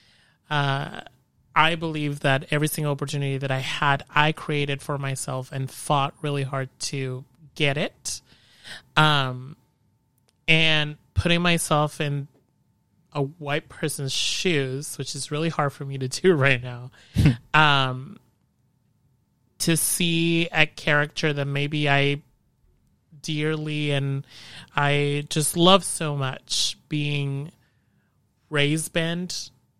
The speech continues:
Speaker 1: for, again, either to check a box or just because of the woke, woke culture, not necessarily would offend me, but I would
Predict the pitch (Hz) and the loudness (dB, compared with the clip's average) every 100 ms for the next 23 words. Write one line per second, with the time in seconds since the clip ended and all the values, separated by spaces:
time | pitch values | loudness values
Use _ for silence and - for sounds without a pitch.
0 | _ _ _ _ _ _ - 151 147 139 | _ _ _ _ _ _ -6 -2 0 0
1 | 139 135 135 143 _ _ _ _ _ _ | 0 -2 -4 -8 _ _ _ _ _ _
2 | _ _ - 147 147 151 139 135 143 151 | _ _ -12 -10 -4 -2 -2 -4 -8 -6
3 | 139 131 - - 175 180 160 165 - 156 | -4 -4 -6 -6 -4 -2 -2 -4 -6 -4
4 | - 170 180 - - - - - - - | 0 0 0 -6 -14 -20 -20 -20 -20 -8
5 | 175 - 165 - 147 143 139 131 131 131 | -8 -2 -2 -2 -4 -4 -6 -6 -4 -4
6 | 165 - _ - 135 139 139 156 - _ | -4 -10 _ -20 -6 -4 -4 -6 -18 _
7 | _ _ _ - 151 - 247 294 370 _ | _ _ _ -6 -4 -2 -2 -4 -6 _
8 | _ _ _ _ _ _ _ _ _ _ | _ _ _ _ _ _ _ _ _ _
9 | _ - 196 233 262 262 226 214 202 202 | _ -8 0 0 0 -8 -4 -2 0 0
10 | 160 170 165 - 151 156 - 226 247 240 | 2 2 2 0 -2 -2 -6 -6 -6 -4
11 | - 165 165 165 - _ _ _ 180 170 | 2 2 2 -4 -14 _ _ _ -20 -20
12 | - - 175 180 180 180 | -18 -6 -2 0 0 -2